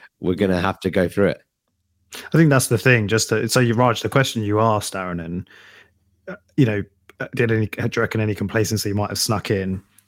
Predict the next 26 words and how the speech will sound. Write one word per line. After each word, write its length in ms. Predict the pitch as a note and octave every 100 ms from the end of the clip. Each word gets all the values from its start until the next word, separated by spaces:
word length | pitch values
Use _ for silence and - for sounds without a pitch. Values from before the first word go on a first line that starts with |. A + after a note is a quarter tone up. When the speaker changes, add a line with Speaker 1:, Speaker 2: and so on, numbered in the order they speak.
| _
Speaker 2:
Is 220 | - A#2+ G#2+ -
it, 160 | A#2+
have 140 | A#2 A2
we 60 |
got 140 | A2+ A#2
one 240 | A2+ G#2+
eye 200 | G#2+ G#2
on, 260 | G#2 G2+ G#2+
on 120 | A2
the 60 | G#2
City 280 | - A#2+ G#2+
game? 240 | A2 A2+
And 180 | C3 B2+ - - - _ _ _ _ _ _ _ _ _ _ _ _ - -
quite 240 | - F#3
potentially, 440 | E3+ E3+ D3 B2+ C3
yes, 260 | D#3+ C#3
because 260 | - A#2+ B2
that's, 220 | C3+ C3
that's 220 | D3 C3+
the 80 | A#2+
thing, 200 | D#3+ C#3+
like 120 | A2+
you 60 | A#2
say, 180 | - C#3
Aaron, 220 | G#2 G#2
and 160 | F#2+